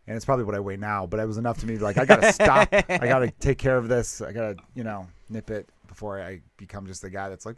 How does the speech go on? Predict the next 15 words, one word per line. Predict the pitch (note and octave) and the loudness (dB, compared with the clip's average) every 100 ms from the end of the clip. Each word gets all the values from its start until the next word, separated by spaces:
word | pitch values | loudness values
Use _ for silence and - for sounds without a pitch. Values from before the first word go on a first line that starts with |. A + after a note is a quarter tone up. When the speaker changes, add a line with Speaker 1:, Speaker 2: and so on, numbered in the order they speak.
| C#4+ | -8
Speaker 1:
'Eh, | D#4 - A3 | -8 -10 -10
I'm | F#3+ | -4
big | F#3 D3+ | -4 0
now. | C3 A#2+ | -2 -2
That's | - B2 | -6 -6
what | C3+ | -4
I | B2+ | -2
do,'" | A#2 | 4
Speaker 2:
Right, | D#3+ D3 | 4 4
Speaker 1:
you | - | 4
know? | C#3+ C#3 | 2 2
Speaker 2:
now | C#3 - - - | 0 -2 -8 -4
I'm | B2+ B2+ B2 | 0 2 2
<laughs> | |
Speaker 1:
Um | A2+ | -2